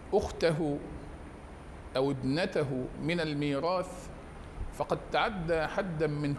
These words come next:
حدود الله عز وجل، والله عز وجل يعاقبه على ذلك،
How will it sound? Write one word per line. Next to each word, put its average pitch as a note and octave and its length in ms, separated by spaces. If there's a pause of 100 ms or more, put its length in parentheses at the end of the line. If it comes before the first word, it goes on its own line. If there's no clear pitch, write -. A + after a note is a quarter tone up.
حدود D#3 320
الله C#3+ 540
عز C3+ 280
وجل، D#3 460 (840)
والله C#3+ 560
عز C#3+ 240
وجل C#3+ 640 (160)
يعاقبه C3+ 1000
على B2+ 280
ذلك، B2 560